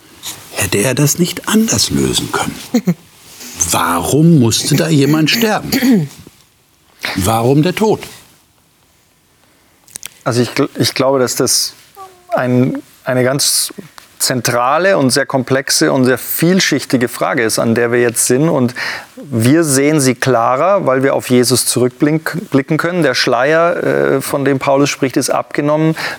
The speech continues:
Speaker 2: Trotzdem, glaube ich, sehen wir auch noch nicht alles an der Stelle. Also, ähm, es, es ist ja auch, sage ich mal, der Aspekt der Rechtfertigung Gottes wird auch in der Bibel ja angesprochen. Das spielt ja auch mit rein. Also es geht nicht nur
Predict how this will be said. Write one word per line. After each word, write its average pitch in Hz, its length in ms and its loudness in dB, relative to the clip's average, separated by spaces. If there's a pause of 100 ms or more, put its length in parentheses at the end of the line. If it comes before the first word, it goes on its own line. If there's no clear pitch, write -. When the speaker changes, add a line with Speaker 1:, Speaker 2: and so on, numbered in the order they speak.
Speaker 2:
Trotzdem, 165 640 0
glaube 143 320 2
ich, 160 160 -2
sehen 151 400 2
wir 151 380 0
auch 143 280 0
noch 156 140 0
nicht 156 260 0 (140)
alles 143 420 0
an 120 220 0
der 113 160 2
Stelle. 107 520 0
Also, 117 340 0 (380)
ähm, 127 300 0
es, 147 300 -4
es 131 160 0
ist - 200 2
ja 160 200 -2
auch, 147 500 0 (100)
sage 143 320 0
ich 135 120 -2
mal, 139 580 0
der - 720 -4
Aspekt - 680 -4
der 123 140 0
Rechtfertigung 139 760 -2
Gottes 143 540 0
wird 127 140 0
auch 151 200 2
in 156 120 2
der 135 80 2
Bibel 123 260 4
ja 120 120 2
angesprochen. 120 580 0
Das 117 100 -2
spielt 151 260 0
ja - 120 0
auch 196 180 2
mit 160 180 0
rein. 117 160 -4
Also 117 160 0
es 113 120 0
geht 139 180 0
nicht 147 240 -2
nur 143 180 2